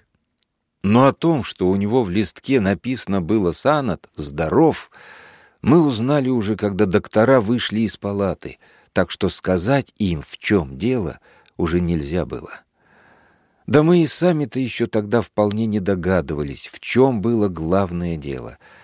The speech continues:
А между тем всё дело состояло в ошибке приславшего его к нам начальства, не объяснившего, для чего его прислали. Тут случилась какая-то небрежность.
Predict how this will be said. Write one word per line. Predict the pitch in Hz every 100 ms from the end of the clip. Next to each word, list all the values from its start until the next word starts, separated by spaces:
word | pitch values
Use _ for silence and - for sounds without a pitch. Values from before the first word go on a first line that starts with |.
| _ _ _ -
А | 95
между | 107 101 117
тем | - 139 120
всё | - 131
дело | 117 113 139 101
состояло | - 95 - 110 127 110 104
в | 107
ошибке | 98 - 156 147 - 120
приславшего | - 117 104 110 131 147 - - 110 110
его | 101 101 104
к | 101
нам | 120 113
начальства, | 113 - 127 107 78 - 69 - - _ _ -
не | 107
объяснившего, | 120 104 107 95 110 139 147 - 85 76
для | 67 95 107
чего | - 101 87 98 139
его | 110 92 92
прислали. | - 82 - 71 64 - - _ _ _ _ _ _ _ _ -
Тут | 151 -
случилась | 110 117 - 127 117 -
какая-то | - - 101 87 - 85
небрежность. | 82 67 85 85 - - -